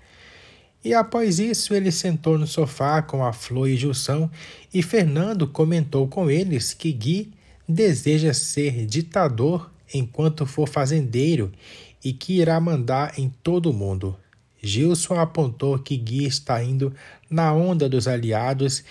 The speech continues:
e que a mãe dele deve estar com vergonha. Fernando lembrou que ele chutou a porta do quarto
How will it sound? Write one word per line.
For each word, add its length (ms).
e 80
que 180
a 80
mãe 240
dele 460
deve 340
estar 300
com 200
vergonha. 680
Fernando 580
lembrou 500
que 280
ele 340
chutou 600
a 120
porta 500
do 140
quarto 520